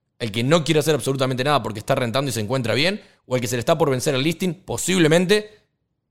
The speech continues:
y va a tener que buscar una renta o no. De esas tres situaciones, se ataca con la misma información. Números.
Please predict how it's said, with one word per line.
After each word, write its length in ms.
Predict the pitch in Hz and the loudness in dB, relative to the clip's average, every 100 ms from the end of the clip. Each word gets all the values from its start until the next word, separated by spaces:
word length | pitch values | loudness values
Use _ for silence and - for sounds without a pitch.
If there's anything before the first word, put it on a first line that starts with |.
| - | -6
y 80 | 175 | 0
va 80 | |
a 40 | 196 | 2
tener 180 | 196 175 | 2 2
que 60 | |
buscar 220 | 175 185 | 2 4
una 140 | 180 156 | 4 4
renta 240 | 175 160 | 4 4
o 40 | 156 | 2
no. 340 | 123 - _ | 0 -6 _
De 140 | - 165 | -8 -4
esas 220 | 185 160 | -4 0
tres 180 | 208 233 | 2 2
situaciones, 580 | 185 131 185 214 151 - _ _ _ _ _ _ _ _ _ _ | 2 0 2 2 2 -4 _ _ _ _ _ _ _ _ _ _
se 220 | - 160 | -2 0
ataca 680 | 123 175 185 - - _ _ _ _ _ | 2 2 2 0 -6 _ _ _ _ _
con 280 | - 143 139 - | 0 0 0 -6
la 200 | 123 131 | -2 0
misma 440 | 185 196 180 175 - | 2 2 2 0 -2
información. 500 | 127 117 117 - - _ _ | -4 0 -2 -2 -8 _ _
Números. 460 | 135 180 117 - | 0 2 2 -4